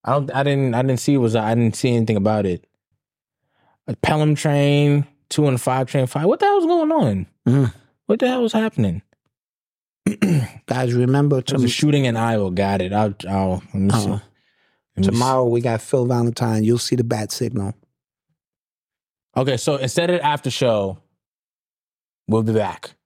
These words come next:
Speaker 1: Monday will be definitely be an after show, but we're gonna be back live tomorrow as well.
Speaker 2: Yes, we're gonna give you, uh,
Speaker 1: Sorry,
Speaker 2: extra treat.
Speaker 1: sorry to the members, but if you remember, you got Gematria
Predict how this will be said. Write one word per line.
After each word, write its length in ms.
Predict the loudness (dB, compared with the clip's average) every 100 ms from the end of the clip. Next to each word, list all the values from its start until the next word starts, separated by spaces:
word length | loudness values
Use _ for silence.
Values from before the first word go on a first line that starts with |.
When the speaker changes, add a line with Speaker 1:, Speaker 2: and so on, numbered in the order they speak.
| _ _ _
Speaker 1:
Monday 360 | -2 0 2 2
will 100 | 2
be 120 | 0
definitely 340 | 2 0 0 0
be 100 | 0
an 80 | 0
after 200 | -2 -2
show, 100 | 0
but 120 | 2
we're 120 | 2
gonna 200 | 0 0
be 80 | 0
back 320 | 0 0 0
live 240 | 0 0 -2
tomorrow 400 | -2 -2 -2 -4
as 100 | -4
well. 300 | -4 -6 -4
Speaker 2:
Yes, 300 | -2 -2 -2
we're 120 | 0
gonna 140 | 0
give 220 | 0 0 2
you, 180 | 2 2
uh, 100 | 2
Speaker 1:
Sorry, 260 | 0 0
Speaker 2:
extra 260 | 0 0 -2
treat. 180 | -2 -2
Speaker 1:
sorry 200 | 0 -2
to 120 | -2
the 40 | 0
members, 300 | 0 0 0
but 300 | -2 -2 -8 -20 _
if 80 | -2
you 80 | 0
remember, 340 | 2 0 0
you 180 | 0 0
got 260 | 0 -2 -8 _ _ _
Gematria 640 | -2 0 0 -2 -2 -2